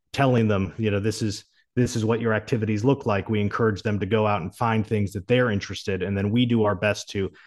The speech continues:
facilitate them pursuing those interests on their own. And the same thing applies to our, uh, to our work program. We, uh, give students a lot of input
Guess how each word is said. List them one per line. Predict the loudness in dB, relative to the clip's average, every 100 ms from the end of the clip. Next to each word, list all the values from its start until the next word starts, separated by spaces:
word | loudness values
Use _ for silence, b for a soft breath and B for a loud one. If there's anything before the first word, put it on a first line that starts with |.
| B -4
facilitate | 4 6 6 4 0 -2 -6 _ _ -10
them | 0 2
pursuing | 2 0 2 4 4
those | 2 -2
interests | -4 -4 -4 -4 -6
on | -2
their | 0 2
own. | 0 -2 B B B
And | 6 6
the |
same | 6 4 4
thing | 4 2 2
applies | 0 0 0
to | -4 -2
our, | 0 0 0
uh, | -2 -6 _ _ _ 2
to | 6
our | 8 8
work | 4 4
program. | 0 0 0 -2 -2
We, | 0 0
uh, | 0 -2 -6 _ _ _ _ _ 2
give | 2 4
students | 4 4 4 2
a |
lot | 2 0
of | 0
input | 0 2 2 0